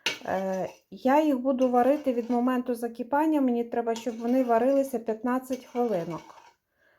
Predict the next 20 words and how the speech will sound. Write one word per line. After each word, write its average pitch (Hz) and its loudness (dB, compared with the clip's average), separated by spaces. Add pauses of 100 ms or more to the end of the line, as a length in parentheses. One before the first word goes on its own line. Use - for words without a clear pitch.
(380)
А 220 -4
тоді 302 0 (180)
я 247 0 (160)
стерилізую 240 2
баночки 294 0
і 254 0
розкладую 240 0 (300)
в - -20
стерильні 233 2
баночки 247 0
і 220 -6
зразу 247 0
закатую. 180 -4
Далі 277 2
буду 226 -2
показувати. 175 -2 (1300)
От 220 -4
я 226 2
їх 220 -2
розмішаю 220 -2